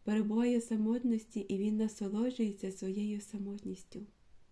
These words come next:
Розкажу вам одну історію про жінку, яка забула померти. Однієї жінки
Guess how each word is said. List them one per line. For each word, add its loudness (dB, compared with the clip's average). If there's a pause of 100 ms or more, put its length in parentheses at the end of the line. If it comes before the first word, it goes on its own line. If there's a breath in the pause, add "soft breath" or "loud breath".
(1400)
Розкажу -4
вам -2
одну -4
історію -4 (480 soft breath)
про -2
жінку, -2 (360 soft breath)
яка -4
забула -2 (300)
померти. -8 (2250 soft breath)
Однієї 2
жінки 0